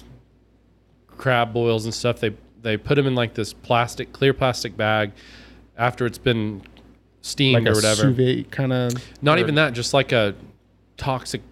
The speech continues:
Speaker 1: bag that
Speaker 2: Just
Speaker 1: you're not supposed
Speaker 2: <laughs>
Speaker 1: microplastic.
Speaker 2: They just had it laying around.
Speaker 1: And they dump, like, chili garlic sauce in it and shake it around, and then it comes to
Speaker 2: Oh.
Speaker 1: your table in this clear trash bag, and you just undo it so it's not spilled all over the table.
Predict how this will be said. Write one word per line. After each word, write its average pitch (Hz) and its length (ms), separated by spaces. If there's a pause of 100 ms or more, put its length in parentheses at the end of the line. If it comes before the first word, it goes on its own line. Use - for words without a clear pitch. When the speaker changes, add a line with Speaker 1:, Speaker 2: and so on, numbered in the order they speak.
(440)
Speaker 1:
bag 104 260
that 90 60
Speaker 2:
Just 135 180
Speaker 1:
you're 131 80
not 123 140
supposed 117 340
Speaker 2:
<laughs> - 20
Speaker 1:
microplastic. 120 640
Speaker 2:
They 139 120
just 156 180
had 147 180
it 127 160
laying 131 300
around. 117 180
Speaker 1:
And 147 80
they 147 60
dump, 135 280
like, 113 180
chili 131 280
garlic 113 400
sauce 107 400
in 123 100
it 117 80
and 98 160
shake 120 340
it 113 60
around, 110 360
and 104 100
then 104 100
it - 120
comes 117 240
to 113 40
Speaker 2:
Oh. - 20
Speaker 1:
your 107 80
table 117 400
in 107 120
this 98 300 (480)
clear 120 260
trash 117 360
bag, 95 240
and 95 80
you 101 80
just 92 220
undo 101 420
it 98 240
so 113 80
it's - 160
not 113 160
spilled 113 320
all 98 140
over 87 140
the 85 60
table. - 360